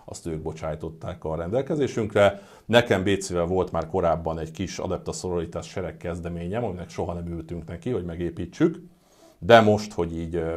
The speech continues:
sikerült hozzá szereznünk még egy Combat Patrolt a Contrast Phase segítségével, így már akkor úgy vagyunk vele, hogy na, akkor kezdjünk bele a nővérek gyűjtögetésébe, gyűjtögetésébe is,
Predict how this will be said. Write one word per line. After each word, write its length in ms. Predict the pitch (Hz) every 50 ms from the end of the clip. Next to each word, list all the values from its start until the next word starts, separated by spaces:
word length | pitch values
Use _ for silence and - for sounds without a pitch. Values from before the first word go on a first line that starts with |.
| 82 80
sikerült 480 | - - 90 - 82 78 78 78 78
hozzá 280 | - 85 80 78 78 71
szereznünk 580 | - - 87 82 80 78 80 85 80 78 80
még 240 | 85 85 85 80 80
egy 160 | 78 80 - -
Combat 340 | - 82 85 82 78 76 -
Patrolt 420 | - 87 80 80 - 82 80 80 80
a 280 | 80 80 80 - - - - _ _ _
Contrast 400 | - - 92 87 90 - 82 -
Phase 180 | - 82 80 -
segítségével, 680 | - 110 131 123 - - 107 98 92 92 90 90 87
így 140 | 92 98 92
már 180 | 87 82 82 82
akkor 240 | 82 80 - 82 82
úgy 140 | 85 85
vagyunk 300 | 80 80 78 78 78 78
vele, 160 | - 82 80 80
hogy 140 | 78 78
na, 180 | 90 98 98 92
akkor 200 | 85 - - 85
kezdjünk 360 | - 95 87 85 90 87 85
bele 160 | 82 87 85
a 80 | 82 82
nővérek 400 | 87 87 87 85 85 80 80 80
gyűjtögetésébe, 840 | 80 92 87 82 87 87 82 78 - 80 76 - - 71 - 76 71 78 82 - - 95 92 - - -
gyűjtögetésébe 840 | 107 107 107 101 101 92 90 85 85 90 90 90 - 95 85 87 85
is, 260 | 127 156 160 160 -